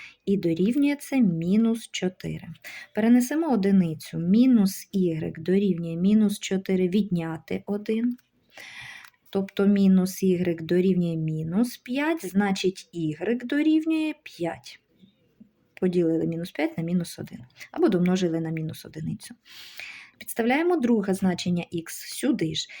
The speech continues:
Мінус одиниця у квадраті, це буде один. Далі мінус, е, м, дивіться, ікс у мене мінус одиниця. Мінус, мінус один. Значить, це буде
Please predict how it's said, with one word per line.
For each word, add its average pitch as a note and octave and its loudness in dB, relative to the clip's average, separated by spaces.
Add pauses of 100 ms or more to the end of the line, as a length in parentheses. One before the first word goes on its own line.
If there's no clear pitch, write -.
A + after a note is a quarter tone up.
(180)
Мінус B3+ 2
одиниця F#3 0
у G3+ -6
квадраті, F#3 -4
це - -8
буде G#3+ -2
один. E3 -4 (680)
Далі G3 2
мінус, G#3 4 (800)
е, F#3+ 0 (1120)
м, F3 -2
дивіться, F#3 -2
ікс G#3 -14
у F#3+ 2
мене F#3 4
мінус F#3 2
одиниця. E3+ -6 (140)
Мінус, E3+ -2 (300)
мінус A3+ 2
один. D#3+ -4 (220)
Значить, - -6
це F3+ -2
буде F#3+ 0